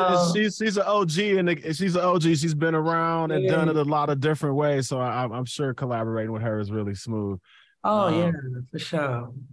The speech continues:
Speaker 2: You say you like to collaborate with other artists, and you do have a small circle of people that you work with. Are they all, all musicians?
Speaker 1: Oh, yeah.
Speaker 2: Yeah.
Speaker 1: Everybody that's a producer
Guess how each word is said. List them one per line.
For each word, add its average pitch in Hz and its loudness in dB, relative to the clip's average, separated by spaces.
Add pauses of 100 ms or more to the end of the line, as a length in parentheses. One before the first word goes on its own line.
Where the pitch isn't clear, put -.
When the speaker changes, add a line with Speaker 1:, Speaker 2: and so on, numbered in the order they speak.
(240)
Speaker 2:
You 175 -2
say 202 0
you 180 2
like 156 0
to 156 -2
collaborate 139 2
with 123 0
other 123 0
artists, 110 0
and 123 -2
you 131 2
do 131 2
have 113 0
a 113 -2
small 120 0
circle 117 -4
of 104 -6
people 113 -4
that 101 -6
you 107 -4
work 104 -4
with. 104 -4
Are 107 -2
they 120 0
all, 117 0 (520)
all 131 2
musicians? 135 0 (380)
Speaker 1:
Oh, 233 2
yeah. 226 4
Speaker 2:
Yeah. 190 2
Speaker 1:
Everybody 208 2
that's 180 2
a 180 0
producer 170 2